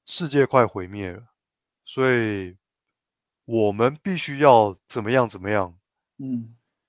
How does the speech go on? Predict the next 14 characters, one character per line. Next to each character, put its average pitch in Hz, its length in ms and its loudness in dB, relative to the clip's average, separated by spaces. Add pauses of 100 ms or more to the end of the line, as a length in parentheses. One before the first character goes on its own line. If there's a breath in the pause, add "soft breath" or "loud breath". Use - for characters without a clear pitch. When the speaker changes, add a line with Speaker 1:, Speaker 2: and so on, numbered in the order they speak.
(600)
Speaker 1:
然 131 120 6
后 147 160 6 (120)
你 113 80 -16
知 143 80 -4
道， 185 100 8
就 185 140 -4
是 180 180 -4
因-， 170 120 -8 (1300)
透 202 160 2
过 185 160 2
贩 165 220 4
售 139 240 0
恐 101 360 -8
惧， 104 400 -10